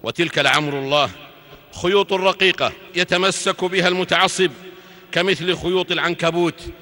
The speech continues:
التي اتخذت منها بيتا، وإن أوهن البيوت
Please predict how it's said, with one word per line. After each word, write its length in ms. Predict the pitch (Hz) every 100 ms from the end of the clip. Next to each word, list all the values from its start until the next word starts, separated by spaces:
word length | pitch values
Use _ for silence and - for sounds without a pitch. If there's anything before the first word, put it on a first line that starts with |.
| - - -
التي 340 | 160 165 160
اتخذت 580 | 151 - 156 156 151 143
منها 340 | 156 139 147
بيتا، 500 | 143 147 143 147 127 - - - - -
وإن 340 | 139 170 180 170
أوهن 380 | 175 165 175
البيوت 600 | 175 175 190 202 - -